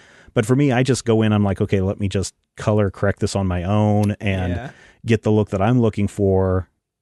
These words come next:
Speaker 1: by going in and doing the color correction." Uh, one of the things, uh, obviously, that would help if you're shooting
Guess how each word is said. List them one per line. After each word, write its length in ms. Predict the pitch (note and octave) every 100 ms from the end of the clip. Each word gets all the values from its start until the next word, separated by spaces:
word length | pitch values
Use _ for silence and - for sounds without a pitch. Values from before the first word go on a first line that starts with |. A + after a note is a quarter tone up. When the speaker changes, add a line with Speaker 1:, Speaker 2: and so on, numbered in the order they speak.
| _
Speaker 1:
by 140 | A2+ G2+
going 280 | G2+ G2 F#2+
in 100 | F#2
and 200 | F2 F2
doing 240 | G#2 F#2
the 40 | E2
color 240 | F3 F#3+
correction." 460 | - D#2+ - C#2+ - _ - _ _ -
Uh, 120 | G#2
one 160 | G#2+ B2
of 80 |
the 60 | G2
things, 480 | G#2+ G2 G2 - -
uh, 140 | F2+ D#2+
obviously, 420 | G2 F#2+ F2+ F#2+
that 140 | F2 -
would 100 | -
help 240 | F#2+ -
if 120 | F2
you're 80 | F2+
shooting 500 | - A#2 A2+ G2 F2+